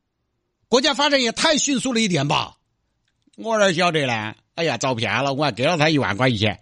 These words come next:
啊。”这边就报警，前段时间被抓了。哎呦，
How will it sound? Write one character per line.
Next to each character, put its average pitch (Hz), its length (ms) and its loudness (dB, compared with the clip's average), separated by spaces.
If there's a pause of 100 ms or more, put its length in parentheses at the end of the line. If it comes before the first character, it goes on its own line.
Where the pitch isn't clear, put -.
啊。” 208 500 4 (460)
这 107 80 -10
边 107 80 -2
就 110 80 0
报 117 160 -2
警， 92 200 -6
前 - 140 -10
段 98 80 -6
时 87 80 -8
间 90 120 -6
被 90 100 -6
抓 80 180 -6
了。 76 140 -10 (480)
哎 202 80 6
呦， 220 100 4